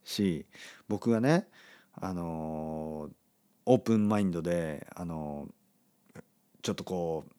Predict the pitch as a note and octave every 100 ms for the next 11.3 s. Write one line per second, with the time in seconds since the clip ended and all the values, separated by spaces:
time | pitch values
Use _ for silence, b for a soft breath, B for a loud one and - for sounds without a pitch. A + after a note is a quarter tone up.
0 | _ - - - F2 E2+ E2 E2 - G2+
1 | F2 - F#2 E2 - G2+ F2+ E2 G2 G2
2 | G2 - F2+ E2 E2 D#2 - B2+ G2+ F2+
3 | G2+ G#2+ - B B B B B B -
4 | C#3 B2 G#2 G2 - A2 F#2+ A2+ A#2+ G#2+
5 | A#2 G#2 A2 A2+ - F#2 G2+ F#2 D#2 -
6 | - A2+ - G2+ F2+ D#2+ G2+ - - E2+
7 | E2 C#2+ - _ _ - _ _ _ _
8 | - E3 D#2+ D#2+ D2+ D#2 D2+ D#2 B B
9 | B B B B _ - D#2+ C#2 - D#2
10 | D2 C#2+ C#2+ C#2+ D2 E2+ F2 - - -
11 | G#2+ F2+